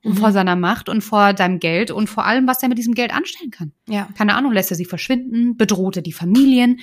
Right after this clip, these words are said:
Speaker 1: Und die sind so ein Risiko eingegangen, wirklich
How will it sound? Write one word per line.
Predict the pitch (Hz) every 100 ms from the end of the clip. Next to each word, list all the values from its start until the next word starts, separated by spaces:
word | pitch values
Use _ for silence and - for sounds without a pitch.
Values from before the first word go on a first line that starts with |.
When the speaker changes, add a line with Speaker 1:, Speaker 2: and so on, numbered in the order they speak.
| - -
Speaker 1:
Und | - 220
die | 226
sind | 240
so | 202 320
ein | - 240
Risiko | 226 285 277 277 -
eingegangen, | - 185 185 175 175 185 185
wirklich | 247 247 180 180